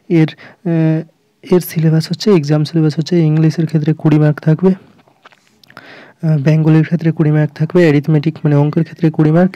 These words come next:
জিকের ক্ষেত্রে কুড়ি mark, সব কুড়ি করে রয়েছে এবং পনেরো মার্কের interview রয়েছে। তো এরকম, এরকমভাবে তোমরা যে পোস্টের দেখতে চাও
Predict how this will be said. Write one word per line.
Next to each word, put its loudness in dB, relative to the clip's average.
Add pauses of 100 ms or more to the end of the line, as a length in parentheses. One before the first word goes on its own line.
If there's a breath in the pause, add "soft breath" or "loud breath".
জিকের -2
ক্ষেত্রে -6 (240)
কুড়ি 0
mark, -4
সব 0
কুড়ি -2
করে 0 (580 loud breath)
রয়েছে 0
এবং -2
পনেরো -2
মার্কের -2 (220)
interview 0
রয়েছে। -4 (1800 soft breath)
তো -4
এরকম, 0 (300 loud breath)
এরকমভাবে 0
তোমরা -2
যে -4
পোস্টের -4
দেখতে -4
চাও -4